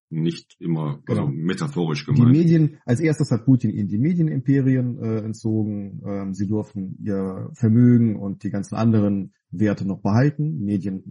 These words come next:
Speaker 2: haben sie sofort verloren, sehr schnell. Und, äh, es hieß, es heißt oft, dass Chodorkowski nicht verstanden hat, was, äh, jetzt, äh, Sache ist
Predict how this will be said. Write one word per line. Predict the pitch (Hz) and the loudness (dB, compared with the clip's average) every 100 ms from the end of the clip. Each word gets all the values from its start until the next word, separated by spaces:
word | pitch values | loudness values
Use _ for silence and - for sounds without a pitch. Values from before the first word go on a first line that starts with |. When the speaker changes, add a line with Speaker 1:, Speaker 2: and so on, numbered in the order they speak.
| - 87 - | -12 -12 -14
Speaker 2:
haben | - 101 | -4 -4
sie | 92 | -2
sofort | 90 - 123 | -6 -2 -4
verloren, | - 123 120 120 120 | 2 2 4 2 -2
sehr | 110 95 | -6 -12
schnell. | - 98 107 123 _ _ _ _ _ | -8 -6 -4 -6 _ _ _ _ _
Und, | - 95 95 - - | -4 -2 -2 -4 -4
äh, | 98 95 95 95 95 - _ _ _ _ _ _ - | -2 0 -2 -4 -8 -12 _ _ _ _ _ _ -4
es | 117 - | -4 4
hieß, | 127 120 - - - - | 4 4 0 -20 -20 -8
es | 113 113 | -6 0
heißt | 113 113 | 0 -2
oft, | 113 113 - | -2 -2 -2
dass | 101 - | -4 -2
Chodorkowski | 104 101 117 110 110 104 95 | -4 0 -2 0 0 0 -2
nicht | 101 104 | -4 -6
verstanden | - 95 113 113 101 98 | -8 -8 -4 -4 -2 -6
hat, | 95 - | -6 -8
was, | 92 - - | -10 -10 -12
äh, | - 55 55 55 55 - | -8 -6 -6 -6 -6 -6
jetzt, | - - - - | -8 -10 -20 -12
äh, | 113 | -8
Sache | 104 127 127 | -2 -2 0
ist | - 156 - | 0 0 -2